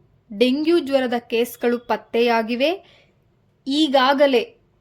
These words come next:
ಈ ಡೆಂಗ್ಯೂ ಜ್ವರದಿಂದ ರಾಜ್ಯದಲ್ಲಿ ಆರು ಜನರು ಸಾವನ್ನಪ್ಪಿದ್ದಾರೆ. ಮಳೆಗಾಲದ ವಾತಾವರಣ ಡೆಂಗ್ಯೂ ಜ್ವರದ ಕಾವು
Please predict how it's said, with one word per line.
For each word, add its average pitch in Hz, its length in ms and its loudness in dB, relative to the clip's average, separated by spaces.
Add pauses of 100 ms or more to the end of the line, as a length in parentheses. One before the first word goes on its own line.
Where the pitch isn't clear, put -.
ಈ 262 260 -2
ಡೆಂಗ್ಯೂ 269 440 0
ಜ್ವರದಿಂದ 240 580 0 (560)
ರಾಜ್ಯದಲ್ಲಿ 233 920 -2 (300)
ಆರು 269 340 2
ಜನರು 269 360 0
ಸಾವನ್ನಪ್ಪಿದ್ದಾರೆ. 226 1200 -2 (1500)
ಮಳೆಗಾಲದ 226 920 0
ವಾತಾವರಣ 240 800 -2 (680)
ಡೆಂಗ್ಯೂ 247 400 -2
ಜ್ವರದ 233 400 -2
ಕಾವು 214 640 -6